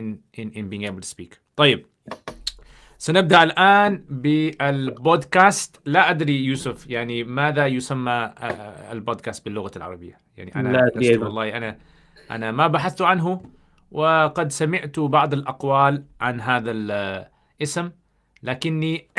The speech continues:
Speaker 1: <coughs> في نفسي يعني ل-، غير مطمئن، آه، بهذا الأمر. طيب، فيوسف، الأخ يوسف هنا، آه، الأخ يوسف، آه، أخبرنا عنك،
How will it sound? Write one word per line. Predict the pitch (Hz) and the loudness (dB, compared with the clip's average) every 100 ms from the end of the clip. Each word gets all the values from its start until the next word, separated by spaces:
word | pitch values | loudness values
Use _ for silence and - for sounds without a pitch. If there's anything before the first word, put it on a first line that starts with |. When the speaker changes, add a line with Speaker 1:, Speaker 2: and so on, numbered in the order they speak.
| 143 - - | 0 2 0
Speaker 1:
<coughs> | 175 160 - 165 | 0 0 0 -4
في | 143 | -2
نفسي | 147 147 - 147 139 - _ _ - | -2 -2 -2 -2 -2 -10 _ _ -12
يعني | 117 117 | -8 -4
ل-، | 123 - | -4 -4
غير | 123 143 | 0 0
مطمئن، | 135 120 127 123 156 156 - _ _ - | 0 -4 -6 -4 -4 -4 -12 _ _ -10
آه، | 107 107 | -6 -6
بهذا | 104 110 110 104 | -6 -8 -8 -8
الأمر. | 98 95 - _ _ _ _ _ | -10 -14 -16 _ _ _ _ _
طيب، | 185 113 - _ _ _ _ - | 4 4 -2 _ _ _ _ -10
فيوسف، | - 196 196 165 208 254 233 220 180 | 4 6 6 4 2 2 2 0 -2
الأخ | 180 220 190 | 0 -2 0
يوسف | 185 220 196 147 | -2 -2 -4 -2
هنا، | 185 147 180 _ _ _ - | 0 0 -2 _ _ _ -4
آه، | 156 160 156 - | 0 2 0 -2
الأخ | 165 214 214 | 0 0 0
يوسف، | 180 202 143 127 - _ _ _ _ _ _ | 0 0 0 -4 -6 _ _ _ _ _ _
آه، | 156 165 | 0 2
أخبرنا | 165 - - 180 254 220 | 4 4 2 2 2 4
عنك، | 214 196 185 156 120 - | 4 4 2 -2 -6 -10